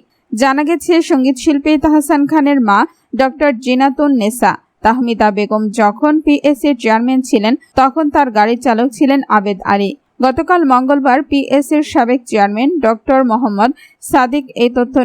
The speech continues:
নিশ্চিত করেছেন। তিনি জানান, ডক্টর জিনাতুন নেসা তাহমিদা বেগম ও এটিএম আহমেদুল হক চৌধুরী যখন পিএসসি চেয়ারম্যান ছিলেন, তখন আবেদ পিএসসি চেয়ারম্যানের গাড়ি চালক ছিলেন।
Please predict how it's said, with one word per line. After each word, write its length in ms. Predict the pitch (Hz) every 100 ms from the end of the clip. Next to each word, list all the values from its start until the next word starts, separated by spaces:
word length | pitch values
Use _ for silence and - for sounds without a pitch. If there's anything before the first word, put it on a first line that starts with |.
| 220
নিশ্চিত 320 | 254 - 202
করেছেন। 440 | 214 196 202 - 214 - _ _ -
তিনি 160 | 240 247 196
জানান, 280 | 214 214 262 370 -
ডক্টর 360 | 214 269 294 311 247
জিনাতুন 440 | 269 269 285 311 302
নেসা 320 | 233 269 269 262 262
তাহমিদা 520 | 214 240 220 208 214
বেগম 320 | 196 202 220 269 - _ -
ও 100 | - 247 -
এটিএম 440 | 262 262 311 302 320 - 240
আহমেদুল 500 | 262 269 269 285 277
হক 180 | 262 240 -
চৌধুরী 380 | 220 214 269 226 214
যখন 280 | 226 285 254 247
পিএসসি 500 | 262 269 294 - 294
চেয়ারম্যান 400 | 247 214 226 247 277
ছিলেন, 240 | 311 214 254 - _ _ -
তখন 300 | 269 320 302 - 247
আবেদ 240 | 240 277 262
পিএসসি 540 | - 277 - 269 - 294
চেয়ারম্যানের 480 | - 226 220 247 262
গাড়ি 220 | 233 202 214
চালক 280 | 226 196 202
ছিলেন। 320 | - 220 202